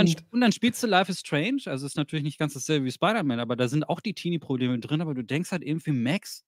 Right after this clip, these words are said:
Speaker 2: kriegt's in den Griff, ja? Also die hat zwar ihre Probleme, aber am Ende geht sie da immer raus mit so einem gestärkten Selbstbewusstsein. Das ist beeindruckend. Und das, und das finde ich mit, das ist, das hat viel mit der, das macht einen Atta-, macht einen Charakter natürlich auch attraktiv,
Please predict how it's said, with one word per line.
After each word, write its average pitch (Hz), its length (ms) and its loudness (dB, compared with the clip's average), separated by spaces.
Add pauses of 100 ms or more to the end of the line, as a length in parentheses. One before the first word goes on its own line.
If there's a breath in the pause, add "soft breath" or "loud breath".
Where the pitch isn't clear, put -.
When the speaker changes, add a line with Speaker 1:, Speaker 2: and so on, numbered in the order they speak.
Speaker 2:
kriegt's - 280 -4
in 156 120 -2
den 135 60 -4
Griff, 160 300 -4 (140)
ja? 139 220 -2 (140)
Also 139 220 2
die 135 200 -4
hat 175 140 -4
zwar 151 200 -2
ihre 127 240 -4
Probleme, 156 400 0
aber 147 160 2
am 127 100 0
Ende 208 280 -2
geht 156 200 -8
sie - 100 -10
da 127 100 -4
immer 127 160 2
raus 175 540 0
mit 147 220 0
so 151 120 0
einem 131 240 4
gestärkten 160 640 -2
Selbstbewusstsein. 113 720 -6
Das 202 120 -4
ist - 100 -14
beeindruckend. 110 640 -4
Und 117 120 -8
das, 139 220 0
und - 580 -20
das 151 120 0
finde 220 200 0
ich - 120 -6
mit, 180 220 -6
das - 360 -6
ist, - 260 -16
das - 260 -8 (320)
hat 170 180 0
viel 208 480 2
mit 143 300 -2
der, 123 340 0
das 135 200 -2
macht 185 180 0
einen 127 80 -8
Atta-, 139 340 -4
macht 139 200 -2
einen 143 80 -2
Charakter 143 320 0
natürlich 139 320 -4
auch 120 100 -6
attraktiv, - 720 -8